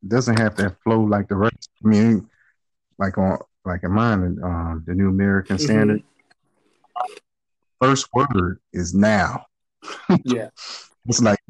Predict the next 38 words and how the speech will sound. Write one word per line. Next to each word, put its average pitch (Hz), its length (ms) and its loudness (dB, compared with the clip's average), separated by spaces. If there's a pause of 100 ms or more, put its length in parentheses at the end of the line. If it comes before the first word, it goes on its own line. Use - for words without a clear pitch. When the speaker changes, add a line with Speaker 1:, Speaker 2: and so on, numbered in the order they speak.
Speaker 1:
no 131 160 6
room 131 340 4
for, 95 420 2 (460)
for 107 140 0
a 101 40 2
smooth 120 380 2
trans-, 104 540 2
transition. 113 800 0
It's 113 100 2
just 98 300 0
now. 98 520 2 (420)
Now - 140 -2
the - 60 0 (460)
Passover 98 400 0 (140)
and 104 120 4
the 104 140 4
unleavened 107 400 4
bread 104 480 4
were 95 120 -6
two 120 200 0
days 107 280 2
away. 98 340 2 (640)
Speaker 2:
Mm-hmm. - 20 -8
Speaker 1:
I'm 104 120 2 (400)
go 110 120 4
straight 123 500 0 (540)
diving. 123 400 4
But 113 100 2
then 110 400 2
what - 220 -12
ran 131 200 2
across 139 320 2
my 127 100 2
mind 135 480 2 (280)
just 120 160 0
now 139 260 2
was 117 80 -2
like, 110 260 2